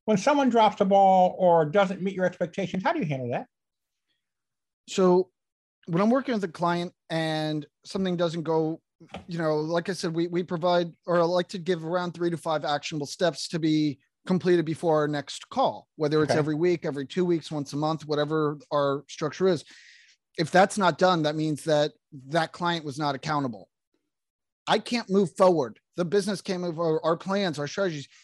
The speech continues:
Speaker 2: cannot move forward without this accountability. So
Speaker 1: Right.
Speaker 2: if they just don't do their end, or they do it and it's really not up to standards, th-, I hold that on the business owner.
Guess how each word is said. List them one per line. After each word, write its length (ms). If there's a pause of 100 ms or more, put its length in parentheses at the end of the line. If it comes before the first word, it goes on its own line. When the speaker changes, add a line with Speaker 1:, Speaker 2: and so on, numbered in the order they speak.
(240)
Speaker 2:
cannot 340
move 160
forward 260
without 280
this 160
accountability. 720 (840)
So 360
Speaker 1:
Right. 160
Speaker 2:
if 320 (280)
they 300
just 280 (720)
don't 220 (120)
do 380
their 380
end, 380 (120)
or 180
they 160
do 220
it 200
and 240
it's 400
really 800
not 440
up 180
to 320
standards, 640 (500)
th-, 220
I 320 (140)
hold 220
that 200
on 240
the 80
business 420
owner. 380